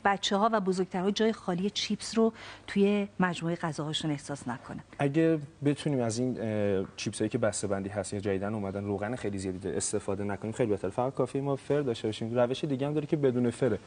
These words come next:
Speaker 2: به صورت بنماری. اما دیگه حالا اون، اه، تردی چیپس رو نداره، ولی همون خاصیتش رو داره. دیگه
Speaker 1: آقا،
Speaker 2: می‌دونیم که
Speaker 1: اگر
Speaker 2: روغن
Speaker 1: بتونیم چیه؟ می‌تونیم.
Speaker 2: می‌تونیم.
Speaker 1: ما می‌تونیم.
Speaker 2: درست.
Speaker 1: ما به کمک هم می‌تونیم. همونطوری که به کمک هم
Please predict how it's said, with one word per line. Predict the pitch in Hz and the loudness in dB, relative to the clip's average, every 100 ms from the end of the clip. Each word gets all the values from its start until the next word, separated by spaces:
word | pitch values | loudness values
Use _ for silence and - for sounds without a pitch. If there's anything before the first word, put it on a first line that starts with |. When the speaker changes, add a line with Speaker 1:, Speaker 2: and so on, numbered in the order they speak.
| - - - | -18 -18 0
Speaker 2:
به | 127 | 0
صورت | - 117 - | 4 4 6
بنماری. | 139 127 120 110 107 104 - - - | 2 4 2 2 0 -2 -6 -6 0
اما | 160 | 2
دیگه | 151 139 143 | 2 2 2
حالا | 131 135 | 4 4
اون، | 139 135 - | 4 0 2
اه، | 120 | 2
تردی | 110 123 113 113 139 | 4 4 4 4 0
چیپس | - 139 - - | 0 -8 -6 0
رو | 147 | 4
نداره، | 139 123 101 | 4 2 2
ولی | 117 135 151 143 - | 2 2 -2 -6 -4
همون | 139 147 | -2 0
خاصیتش | - 110 - 101 107 - | 0 -2 0 -4 -4 -4
رو | |
داره. | 87 80 - | -2 -4 -2
دیگه | 127 | 4
Speaker 1:
آقا، | 156 | 6
Speaker 2:
می‌دونیم | 165 175 175 | 6 6 6
که | 175 | 6
Speaker 1:
اگر | 165 - | 6 6
Speaker 2:
روغن | 120 131 | 6 2
Speaker 1:
بتونیم | - - 269 285 370 | 0 2 6 6 4
چیه؟ | - 320 311 | 0 4 6
می‌تونیم. | 277 349 349 | 8 6 4
Speaker 2:
می‌تونیم. | 392 403 381 349 311 269 | 4 6 6 8 8 8
Speaker 1:
ما | 320 | 8
می‌تونیم. | 349 403 - 339 277 202 - - - | 6 4 2 6 8 8 2 -12 2
Speaker 2:
درست. | 220 | 6
Speaker 1:
ما | 262 | 8
به | 214 214 | 6 2
کمک | - 240 320 - | 4 4 4 2
هم | 339 320 320 294 - - | 4 6 6 4 -6 6
می‌تونیم. | 254 254 - 175 156 143 - - - - - | 8 8 4 -2 -2 -4 -14 -20 -20 -18 -6
همونطوری | - 349 302 240 - 285 220 | 2 6 8 6 4 2 2
که | 196 | 2
به | 185 - | 0 0
کمک | 202 208 202 196 | 2 2 0 -6
هم | 180 202 226 269 311 | -2 2 4 4 2